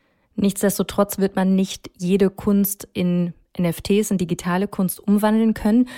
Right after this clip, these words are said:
Und es ist ja auch manchmal so, dass der Kunstmarkt noch relativ herablassend auch auf N F Ts blickt. Also N-F-T-Künstler sind keine richtigen Künstler. Macht das den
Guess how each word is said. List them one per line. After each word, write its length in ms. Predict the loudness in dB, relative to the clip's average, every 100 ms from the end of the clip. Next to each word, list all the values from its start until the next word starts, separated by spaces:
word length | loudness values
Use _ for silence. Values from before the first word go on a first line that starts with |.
| -18 -20 -18
Und 300 | 2 4 4 0
es 100 | -10
ist 160 | -8 -4
ja 120 | -2
auch 160 | -2 0
manchmal 480 | -2 0 0 0
so, 180 | 0 0
dass 180 | 0 -2
der 120 | -4
Kunstmarkt 640 | -4 0 0 0 -2 -2 -2
noch 140 | -2
relativ 400 | 0 0 -2 -4
herablassend 840 | -2 -2 -2 -2 -2 -2 -4 -2
auch 220 | 0 0 0
auf 200 | -6 -4
N 160 | -2 0
F 120 | -2
Ts 360 | 0 0 0 -4
blickt. 360 | 0 0 0 -6
Also 320 | -4 0 0 -2 -12 -20 -16
N-F-T-Künstler 720 | -4 -4 0 0 2 2 2 0
sind 180 | 0
keine 220 | 0 2 2
richtigen 420 | 0 0 0 0
Künstler. 600 | 2 2 2 0 0 0 -6 -14 -4
Macht 260 | -4 -2
das 180 | -4 -2
den 260 | -2 -2